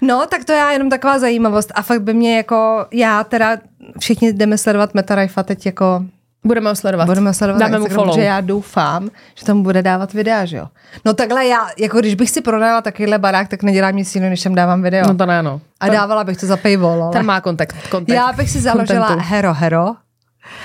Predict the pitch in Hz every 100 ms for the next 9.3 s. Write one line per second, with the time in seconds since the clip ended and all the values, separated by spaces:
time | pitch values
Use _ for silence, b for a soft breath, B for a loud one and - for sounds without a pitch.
0 | B B - 202 214 208 196 - 202 185
1 | 185 185 180 180 180 - _ - 202 208
2 | - 220 180 220 - 226 214 233 208 208
3 | 208 - 185 208 - 185 190 190 185 170
4 | 170 175 233 - B 208 202 160 - -
5 | 202 196 196 185 185 180 170 170 170 165
6 | _ _ _ _ 220 196 190 190 - 190
7 | - 185 131 175 b b 208 202 190 185
8 | 175 170 160 156 180 - 170 170 - 165
9 | - 165 160